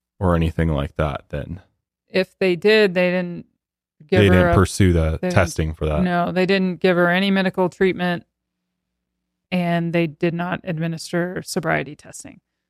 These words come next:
Speaker 2: So
Speaker 1: Hmm.
Speaker 2: a lot of people have said, "Mara got her second D U I." She got zero D U Is because she didn't get cited for the first accident on Saturday,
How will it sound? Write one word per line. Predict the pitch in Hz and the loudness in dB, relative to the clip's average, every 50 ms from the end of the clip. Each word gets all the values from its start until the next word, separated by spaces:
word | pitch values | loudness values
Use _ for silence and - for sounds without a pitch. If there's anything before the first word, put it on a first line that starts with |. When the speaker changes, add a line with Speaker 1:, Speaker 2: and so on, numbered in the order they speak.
| _ _ _ | _ _ _
Speaker 2:
So | - 202 208 | 2 4 4
Speaker 1:
Hmm. | 196 | 6
Speaker 2:
a | 202 | 6
lot | 220 226 233 233 | 6 6 6 4
of | 233 - | 2 2
people | - 226 208 - 190 185 185 | 2 0 0 2 2 2 4
have | 180 180 165 147 | 2 0 -2 -2
said, | - 208 196 190 185 180 | 0 2 4 4 4 2
"Mara | 180 185 190 196 196 196 196 185 180 | 2 0 2 2 2 2 2 0 -2
got | - - 185 180 170 | 0 2 2 2 2
her | 175 175 | 0 -4
second | - - 196 180 - 180 170 | -4 -6 -6 -6 -6 -8 -10
D | - 170 170 | -6 -6 -4
U | 170 170 175 | -4 -2 0
I." | 175 170 160 156 160 | 0 0 0 -2 -6
She | - - 196 | -4 -2 0
got | 185 175 160 151 | 0 0 -2 -4
zero | 160 160 226 247 269 240 196 170 165 | -2 2 4 4 6 6 6 4 4
D | 156 160 156 | 2 0 -4
U | 151 151 156 | -4 -6 -6
Is | 151 151 151 151 160 180 190 - - | -4 -4 -2 -2 -4 -4 -6 -8 -6
because | - 175 160 175 160 160 165 170 170 - - - | -6 -4 -2 -2 -2 -4 -6 -10 -10 -12 -12 -10
she | - - 190 | -2 -2 2
didn't | 170 196 214 214 | 4 4 4 4
get | 208 202 175 - | 4 2 0 2
cited | - 202 190 185 185 175 - | 2 4 4 4 4 2 -2
for | - 180 | -6 -14
the | 175 170 | -14 -6
first | - 202 196 202 196 - | -2 0 0 0 0 0
accident | 208 196 196 - - 202 190 190 180 175 | -2 -2 -2 -2 -4 -4 -4 -4 -6 -10
on | 175 175 175 | -10 -10 -10
Saturday, | - - 190 180 185 208 220 220 240 240 247 254 240 | -2 0 2 2 4 2 2 2 2 2 2 0 -2